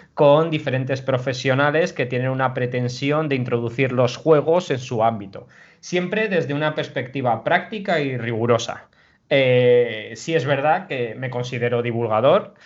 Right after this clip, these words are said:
eh, soy un turras porque me gusta la parte de, de teoría, me gusta mucho teorizar, me gusta mucho leer y me gusta mucho volcarlo de una manera, de una manera clara y accesible, aunque lo de accesible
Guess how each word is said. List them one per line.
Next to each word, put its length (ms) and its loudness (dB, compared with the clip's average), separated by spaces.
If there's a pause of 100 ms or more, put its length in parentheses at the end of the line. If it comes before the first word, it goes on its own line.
(280)
eh, 1000 0
soy 240 -2
un 200 -4
turras 440 2
porque 260 -6
me 80 -8
gusta 400 -4
la 140 -2
parte 440 0
de, 300 0
de 160 -6
teoría, 480 -4
me 140 -4
gusta 280 -4
mucho 360 -4
teorizar, 500 0
me 80 0
gusta 240 2
mucho 400 2
leer 380 2
y 40 -4
me 80 -6
gusta 240 -6
mucho 280 -6
volcarlo 580 -2
de 60 -2
una 160 -4
manera, 640 -4 (400)
de 100 -6
una 140 -2
manera 640 0
clara 540 2
y 60 -4
accesible, 640 -2
aunque 480 -2
lo 120 0
de 80 0
accesible 560 -2